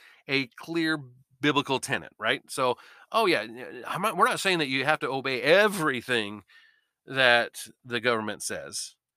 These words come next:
What we're saying is that you're, you're supposed to obey everything until it comes against the Bible. Okay. Then where do you draw the line?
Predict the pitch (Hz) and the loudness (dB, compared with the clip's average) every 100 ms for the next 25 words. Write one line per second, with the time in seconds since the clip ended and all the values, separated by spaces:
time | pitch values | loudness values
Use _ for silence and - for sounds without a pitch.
0 | _ _ _ 247 208 147 170 165 127 107 | _ _ _ 2 2 2 2 2 2 -2
1 | - 107 107 98 120 117 117 - _ - | -6 -6 -6 -4 0 2 0 -4 _ -20
2 | _ _ _ _ _ _ _ _ _ - | _ _ _ _ _ _ _ _ _ -8
3 | 170 180 185 170 - 240 202 185 185 170 | 2 4 6 2 2 2 4 6 4 4
4 | 165 147 135 170 175 156 151 139 117 - | 2 0 -2 2 4 6 4 2 -2 -6
5 | 156 139 - _ - 151 135 135 117 120 | -2 -2 -2 _ -4 -2 -2 -6 -4 -2
6 | 117 - - - - - _ _ _ _ | -2 -4 -8 -10 -12 -16 _ _ _ _
7 | _ 123 123 117 85 - - _ _ _ | _ -2 4 4 2 -8 -20 _ _ _
8 | _ _ _ _ _ _ _ _ _ _ | _ _ _ _ _ _ _ _ _ _
9 | 90 82 - 90 98 202 - _ _ _ | -20 -20 -16 -12 -8 -8 -10 _ _ _
10 | _ _ _ _ _ _ _ _ 143 135 | _ _ _ _ _ _ _ _ -4 0
11 | 127 117 117 110 104 107 139 147 87 | 2 2 2 2 2 4 4 4 2